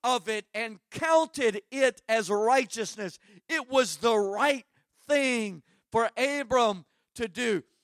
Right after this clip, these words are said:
Here's the point. If you want to do something that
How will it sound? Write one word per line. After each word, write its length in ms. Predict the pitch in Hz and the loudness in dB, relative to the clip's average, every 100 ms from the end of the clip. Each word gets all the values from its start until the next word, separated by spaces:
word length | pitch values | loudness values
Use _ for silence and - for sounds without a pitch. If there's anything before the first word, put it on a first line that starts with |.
| _ | _
Here's 200 | 254 277 | -4 -2
the 120 | 208 220 | -2 -4
point. 440 | 254 254 220 180 _ _ - | -2 -2 -2 -6 _ _ -10
If 180 | 196 254 | -8 -4
you 120 | 330 | 0
want 160 | 330 269 | 0 0
to 80 | |
do 180 | 196 277 | -2 -2
something 520 | - 285 269 - 220 | 0 0 -2 -4 -8
that 180 | 175 170 | -8 -10